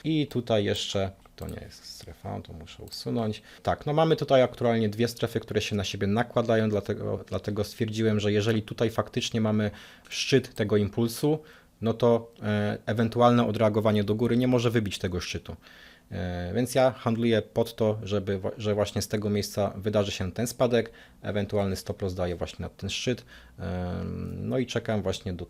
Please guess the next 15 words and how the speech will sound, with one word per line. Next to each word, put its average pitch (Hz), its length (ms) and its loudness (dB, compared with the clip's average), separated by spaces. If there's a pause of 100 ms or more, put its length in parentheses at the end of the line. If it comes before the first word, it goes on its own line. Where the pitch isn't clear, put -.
na 95 140 -10
te 92 100 -10
spadki - 440 -8
do 85 160 -2
okolic, 87 540 -6 (600)
e, 120 300 -16
już - 180 -16 (340)
mówię, 87 380 -10
do 143 180 0
okolic 107 360 -2
sied-, - 180 -8
siedemdziesięciu 95 640 -4
dziewięciu 85 320 -8
tysięcy - 460 -10 (440)
dolarów. 82 500 -4